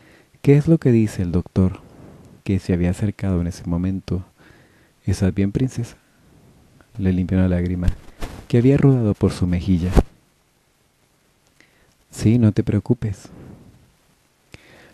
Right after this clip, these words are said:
Lo abraza y hunde su rostro en su pecho para llorar silenciosamente un poco.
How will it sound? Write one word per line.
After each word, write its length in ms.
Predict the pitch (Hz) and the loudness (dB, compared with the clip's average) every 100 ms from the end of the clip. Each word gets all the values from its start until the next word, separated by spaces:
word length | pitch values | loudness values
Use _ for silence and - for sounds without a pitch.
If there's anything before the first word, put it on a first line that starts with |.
| _ | _
Lo 120 | 127 113 | 6 6
abraza 440 | 113 131 151 139 | 6 2 0 2
y 60 | 113 | 4
hunde 200 | 101 104 | 4 2
su 160 | 117 | 2
rostro 320 | 101 110 - 117 | 4 4 4 0
en 60 | |
su 100 | 123 | 0
pecho 360 | - 117 - 131 | 0 0 2 0
para 200 | 98 95 | 2 0
llorar 320 | 95 92 92 | 0 0 -2
silenciosamente 920 | 101 98 92 92 98 98 98 - 98 98 - - - | -2 -4 -2 -2 -2 -2 -6 -4 -6 -6 -14 -12 -10
un 60 | |
poco. 320 | 95 101 - | -4 -4 -4